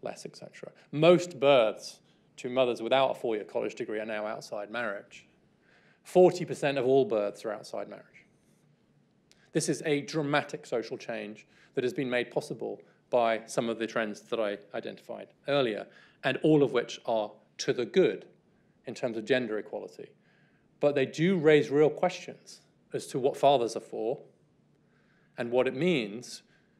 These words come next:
to have a model of pro-social masculinity that is compatible with gender equality, which I think we need, and I'll say a bit more. So I'm gonna do a bit policy wonky stuff. What do we do? So what?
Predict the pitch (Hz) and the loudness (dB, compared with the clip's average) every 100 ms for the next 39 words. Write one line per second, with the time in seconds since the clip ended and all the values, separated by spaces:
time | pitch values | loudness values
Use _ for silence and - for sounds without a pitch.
0 | - - 131 123 123 127 180 175 127 - | -12 -4 -2 0 0 4 6 6 4 2
1 | 127 113 123 110 120 110 110 - 120 107 | 2 2 0 -2 -4 -8 -8 -10 -10 -10
2 | 104 113 110 113 - 107 113 107 107 110 | -10 -8 -8 -10 -12 -12 -12 -10 -12 -12
3 | 104 110 107 107 107 113 110 - - _ | -12 -12 -12 -14 -14 -12 -12 -16 -20 _
4 | _ _ _ _ _ _ _ _ _ _ | _ _ _ _ _ _ _ _ _ _
5 | _ _ 120 - 131 135 - - 113 107 | _ _ -16 -6 -4 -4 -6 -8 -8 -6
6 | 139 - _ _ _ _ _ _ - 101 | -8 -12 _ _ _ _ _ _ -16 -12
7 | 107 - 101 - 170 185 190 180 - 185 | -10 -10 -12 0 2 4 2 4 4 4
8 | 180 170 165 165 - 175 175 175 175 139 | 2 0 -2 -2 0 2 4 4 4 4
9 | 131 202 - - - - 160 147 120 110 | 4 4 -6 -20 -12 4 6 8 6 6